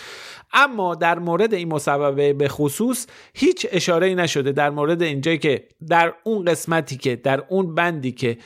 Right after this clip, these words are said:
استفاده از فیلتر شکن ممنوع شده به هیچ نهادی اشاره نشده. ضمن اینکه اصلاً این معنی نداره بگی استفاده از فیلتر شکن ممنوع است مگر اینکه مجوز داده بشه. اصلاً چه نیازی داره یه نهاد بره مجوز بگیره برای فیلتر شکن، در صورتی که می‌تونه به راحتی اگه نیاز داشته باشه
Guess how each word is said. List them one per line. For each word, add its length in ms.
استفاده 420
از 160
فیلتر 280
شکن 280
ممنوع 680
شده 420
به 80
هیچ 300
نهادی 480
اشاره 300
نشده. 500
ضمن 360
اینکه 260
اصلاً 200
این 180
معنی 340
نداره 340
بگی 280
استفاده 480
از 160
فیلتر 280
شکن 280
ممنوع 460
است 160
مگر 240
اینکه 160
مجوز 760
داده 280
بشه. 360
اصلاً 240
چه 180
نیازی 400
داره 200
یه 100
نهاد 460
بره 160
مجوز 640
بگیره 260
برای 220
فیلتر 300
شکن، 320
در 160
صورتی 280
که 60
می‌تونه 240
به 120
راحتی 560
اگه 200
نیاز 280
داشته 260
باشه 320